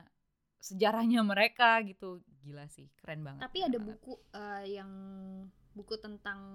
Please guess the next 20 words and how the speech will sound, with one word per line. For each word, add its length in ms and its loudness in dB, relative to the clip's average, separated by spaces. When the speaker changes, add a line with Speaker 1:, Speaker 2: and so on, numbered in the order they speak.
Speaker 2:
mengungkap 560 -14
asal-usul 840 -12
Speaker 1:
Anoa. 320 -4
Speaker 2:
anoa 360 -8
gitu 280 -14
ya, 240 -8
Speaker 1:
Mm-mm. 100 -14
Speaker 2:
dari 240 -14
pendekatan, 760 -18
pendekatan 480 -16
genetika 400 -16
itu 320 -14
kata 220 -14
penelitinya 680 -10
memang 640 -4
awalnya 580 -2
itu 420 -12
ada 160 -10
kemungkinan, 680 -8
a-, 160 -18